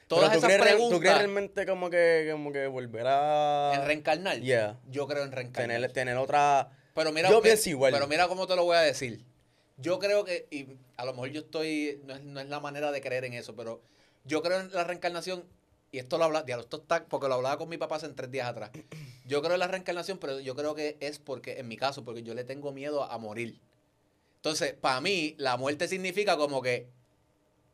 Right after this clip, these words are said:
Speaker 1: se acabó. Ahora, si yo digo, yo creo en la reencarnación, yo no sé en qué yo voy a reencarnar, pero yo sé que más adelante, mi, como que mi alma va a vivir en otra cosa.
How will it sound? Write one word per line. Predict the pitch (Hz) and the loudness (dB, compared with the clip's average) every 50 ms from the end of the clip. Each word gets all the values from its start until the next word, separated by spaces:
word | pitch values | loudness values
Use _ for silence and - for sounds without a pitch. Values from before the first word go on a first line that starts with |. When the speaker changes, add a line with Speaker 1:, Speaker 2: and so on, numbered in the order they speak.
| _ _ _ _ _ _ _ | _ _ _ _ _ _ _
Speaker 1:
se | - - 165 | -4 -2 0
acabó. | 143 135 131 131 127 127 143 147 127 - - - - _ _ | 0 2 2 0 2 2 2 2 0 -2 -6 -16 -20 _ _
Ahora, | - 120 123 123 143 147 143 120 101 - - | -4 0 2 4 4 4 4 2 -2 -6 -10
si | - - 143 | -8 -4 -2
yo | 143 151 156 | 0 0 2
digo, | 160 156 147 135 110 - - - _ _ _ _ _ _ _ _ _ - | 2 2 2 0 -2 -2 -6 -14 _ _ _ _ _ _ _ _ _ -8
yo | 123 151 165 165 | -4 -2 -2 0
creo | 196 196 | 2 2
en | 196 | 4
la | 202 190 | 4 2
reencarnación, | 196 202 190 196 185 180 180 175 175 185 185 170 143 127 127 - 127 | 2 0 0 -2 -2 -2 -2 -2 -2 0 -2 -2 -2 -4 -10 -18 -10
yo | 131 131 131 | -4 -4 -4
no | 160 180 | -4 -2
sé | 175 196 | -2 -4
en | 196 196 | -2 0
qué | - 202 | 2 2
yo | 196 190 | 4 4
voy | 196 196 | 4 4
a | 190 | 4
reencarnar, | 190 196 190 190 185 190 196 196 185 - | 2 0 0 0 0 2 2 2 2 2
pero | 151 139 139 | -2 -2 0
yo | 135 147 151 | 0 0 0
sé | 175 202 202 | 0 0 2
que | 170 147 143 131 - - - | 2 0 0 0 -4 -8 -8
más | 135 135 147 160 | -2 0 2 4
adelante, | 185 190 208 208 214 - - - 120 120 123 - - _ _ _ _ _ _ _ _ _ _ _ _ 110 143 151 - _ _ _ - | 4 4 4 2 0 -2 -6 -8 -10 -10 -10 -14 -20 _ _ _ _ _ _ _ _ _ _ _ _ _ -20 -20 -20 _ _ _ -14
mi, | 143 143 147 131 131 - - _ - - | -6 -4 -4 -4 -4 -6 -14 _ -14 -4
como | - 151 143 139 131 | -2 0 0 0 0
que | 135 139 | 0 -2
mi | 139 135 143 | 0 2 4
alma | 170 202 196 180 156 | 4 4 4 2 2
va | 139 139 | 4 4
a | 151 | 4
vivir | 165 170 185 190 175 | 4 2 2 2 2
en | 156 | 2
otra | 156 165 - 175 147 | 0 0 0 0 0
cosa. | 127 131 120 120 120 95 - | 0 -4 -4 -6 -10 -14 -16